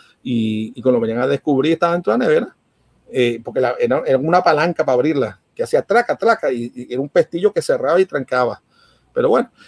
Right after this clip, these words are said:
sin embargo, vamos a ver que, gracias a Dios que hicieron el DeLorean, <laughs> lo pusieron allí,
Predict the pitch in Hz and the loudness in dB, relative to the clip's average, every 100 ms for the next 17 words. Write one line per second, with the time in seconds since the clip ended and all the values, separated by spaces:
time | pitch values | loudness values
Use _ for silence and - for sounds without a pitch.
0 | - 165 156 170 196 220 208 190 165 147 | 0 4 4 4 4 4 6 6 6 6
1 | 143 139 131 123 120 123 160 165 180 196 | 6 4 4 2 -2 -2 0 0 0 -4
2 | 156 - 135 143 185 165 170 160 185 165 | -6 -8 -6 -2 2 0 0 -4 -2 0
3 | 151 175 175 151 180 226 - 160 - - | 0 0 0 0 -2 -8 -4 -4 -4 -8
4 | - 175 160 131 | -6 -4 -2 -2